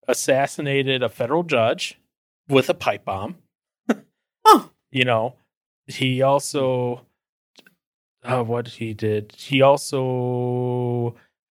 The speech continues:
Speaker 1: killed a black civil rights attorney in Savannah, Georgia, with another explosion. He also mailed bombs that were defused to the Eleventh Circuit Court's headquarters in Atlanta, the Jacksonville, Georgia office of Wiley Dennis of the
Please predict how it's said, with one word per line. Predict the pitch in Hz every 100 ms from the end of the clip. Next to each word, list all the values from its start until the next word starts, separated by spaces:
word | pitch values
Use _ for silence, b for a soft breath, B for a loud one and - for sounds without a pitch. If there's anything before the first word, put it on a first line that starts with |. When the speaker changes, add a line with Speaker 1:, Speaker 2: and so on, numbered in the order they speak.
| -
Speaker 1:
killed | 151 139 131
a |
black | 107 120 131
civil | - 147 143
rights | 120 113 -
attorney | - 127 117 117
in | 123 113
Savannah, | 117 107 120 139
Georgia, | 120 101 95 110 131 - _ _ _ _
with | 117 110
another | 117 120 120 104
explosion. | - - 101 92 98 127 156 _ _ _ _ _
He | 127 127
also | 135 -
mailed | 131 120 147 120
bombs | 120 123 139 127
that | 120
were |
defused | 110 - 127 117 127 160 -
to | 127
the | 117 104
Eleventh | 101 110 127 151 -
Circuit | - 131 - 131
Court's | - 131 -
headquarters | - 120 - 127 117
in | 117 107
Atlanta, | 107 110 98 117 120 - b b _ _ -
the | 123
Jacksonville, | 117 120 - 123 113
Georgia | 101 120 120 110 123
office | 107 107 131 -
of | 113 104 -
Wiley | 110 113 117 110
Dennis | 117 104 110 131 123
of | 104
the | 107